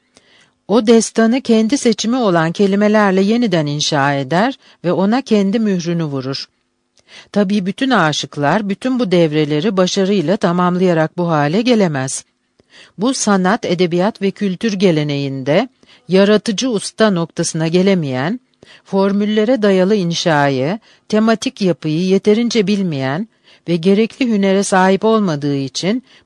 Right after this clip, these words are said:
bu işi yeterince estetik ve artistik olarak oluşturamayan pek çok aşık vardır. Bunlar da bize geleneğin en başarılı yaratıcı ustalarının yetişmesinde,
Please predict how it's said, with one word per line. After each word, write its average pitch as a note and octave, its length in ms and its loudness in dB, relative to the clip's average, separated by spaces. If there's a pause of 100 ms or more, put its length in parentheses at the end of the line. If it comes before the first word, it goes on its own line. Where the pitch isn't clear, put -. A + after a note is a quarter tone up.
bu B3 120 -4
işi F#3+ 280 -4
yeterince G3+ 560 0
estetik F3+ 640 -2
ve F3 100 2
artistik F3 600 -2
olarak E3+ 380 -2
oluşturamayan F3+ 760 -4
pek A3 260 -2
çok - 220 -6
aşık E3+ 460 -4
vardır. C#3 580 -8 (1700)
Bunlar C4 500 2
da G#3 140 2
bize G#3+ 220 0
geleneğin G#3 640 2
en B3 300 0
başarılı F3+ 460 0
yaratıcı F3+ 540 -2
ustalarının E3+ 680 0
yetişmesinde, D#3+ 1080 -2